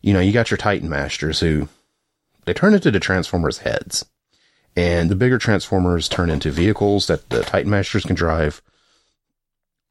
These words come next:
or they turn not only in their alt modes, but cities. So I would, I'd see Titans Return and being such a focus on Titan Masters. And when you say, "What kind of focus are you talking about, Rob?" That's a toy of Hot Rod.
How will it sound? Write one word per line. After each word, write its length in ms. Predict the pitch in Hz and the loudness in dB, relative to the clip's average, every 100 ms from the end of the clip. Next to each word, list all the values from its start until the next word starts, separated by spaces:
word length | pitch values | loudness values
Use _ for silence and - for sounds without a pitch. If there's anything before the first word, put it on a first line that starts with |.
| _ - | _ -2
or 240 | 101 87 | 2 2
they 80 | 78 | 2
turn 360 | - 92 87 - - - | 2 4 2 0 -8 -4
not 240 | 175 107 | 0 2
only 140 | 101 95 | 4 2
in 40 | |
their 140 | 71 98 | 2 2
alt 160 | 131 | 2
modes, 200 | 104 85 | 2 -2
but 160 | 80 - | -4 -4
cities. 560 | - 107 80 - - - _ _ _ _ _ _ _ _ _ _ _ _ _ | 0 0 0 -4 -12 -14 _ _ _ _ _ _ _ _ _ _ _ _ _
So 160 | - - | -2 2
I 120 | 127 | 4
would, 220 | 170 - - | 4 2 -2
I'd 120 | 123 | 2
see 180 | 160 127 | 2 2
Titans 340 | 120 85 98 | 2 2 0
Return 360 | 85 104 98 78 | 0 2 2 0
and 200 | 71 - _ _ _ 95 | -4 -8 _ _ _ 2
being 180 | 113 | 2
such 200 | 98 110 | 4 0
a 40 | - | -2
focus 360 | - 104 - | 0 0 0
on 120 | 78 76 | -2 -2
Titan 300 | 107 - 78 | -2 -2 -4
Masters. 400 | - - 73 69 | -8 -6 -6 -4
And 160 | 87 - - - | -4 -6 -18 -4
when 80 | 104 | 0
you 60 | 104 | 2
say, 280 | 123 110 | 4 4
"What 240 | 98 101 98 | 4 2 0
kind 140 | 113 | -2
of 60 | 95 | 0
focus 280 | 104 92 87 | -2 -2 -2
are 40 | |
you 80 | 82 | 0
talking 260 | 104 113 | 2 2
about, 180 | 92 - | 2 -2
Rob?" 300 | 76 76 98 - - - | -2 0 -2 -6 -18 -6
That's 140 | 101 92 | -2 0
a 40 | |
toy 220 | - 101 | 2 2
of 80 | 85 | 2
Hot 320 | - 90 - | 0 -2 -2
Rod. 280 | - - | -6 -8